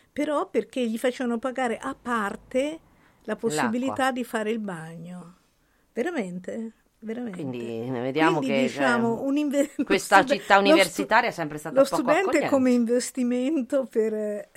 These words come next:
Speaker 1: ricavarne il più possibile,
Speaker 2: Sì,
Speaker 1: spremerlo
Speaker 2: sì, è,
Speaker 1: fino
Speaker 2: è
Speaker 1: a
Speaker 2: questo il discorso anche, sì, che poi perché a una certa davano più
Speaker 1: Vero.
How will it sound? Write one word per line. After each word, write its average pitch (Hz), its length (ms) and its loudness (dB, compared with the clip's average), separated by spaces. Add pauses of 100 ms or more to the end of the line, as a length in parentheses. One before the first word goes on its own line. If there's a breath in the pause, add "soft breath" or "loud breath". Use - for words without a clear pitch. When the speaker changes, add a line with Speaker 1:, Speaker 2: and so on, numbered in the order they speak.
(120)
Speaker 1:
ricavarne 262 580 -4
il 254 100 -2
più 233 160 -8
possibile, 226 720 -4
Speaker 2:
Sì, 165 120 -4
Speaker 1:
spremerlo 240 580 -6
Speaker 2:
sì, 214 160 -4
è, 165 80 -2
Speaker 1:
fino 240 260 -4
Speaker 2:
è 185 140 -4
Speaker 1:
a - 60 -8
Speaker 2:
questo 202 400 -8
il 123 80 -20
discorso 131 500 -18
anche, 120 280 -14
sì, - 180 -20
che - 120 -16
poi 185 180 -4
perché 147 320 -10
a 123 60 -8
una 131 160 -8
certa 143 320 -8
davano 127 360 -8
più 143 180 -10
Speaker 1:
Vero. 359 180 -12